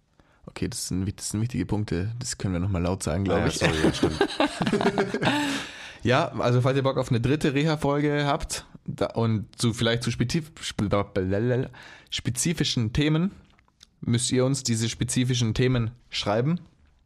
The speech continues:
Speaker 2: Holla
Speaker 1: Und
Speaker 2: at your boys.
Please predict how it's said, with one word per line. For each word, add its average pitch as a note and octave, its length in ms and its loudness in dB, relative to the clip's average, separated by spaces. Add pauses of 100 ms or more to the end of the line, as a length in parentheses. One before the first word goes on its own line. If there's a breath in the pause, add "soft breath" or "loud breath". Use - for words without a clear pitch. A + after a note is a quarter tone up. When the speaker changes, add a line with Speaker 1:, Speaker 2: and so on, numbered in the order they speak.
(1600 loud breath)
Speaker 2:
Holla D#3 120 6
Speaker 1:
Und F3+ 120 4
Speaker 2:
at - 140 -2
your D#2+ 80 -4
boys. E2 360 -4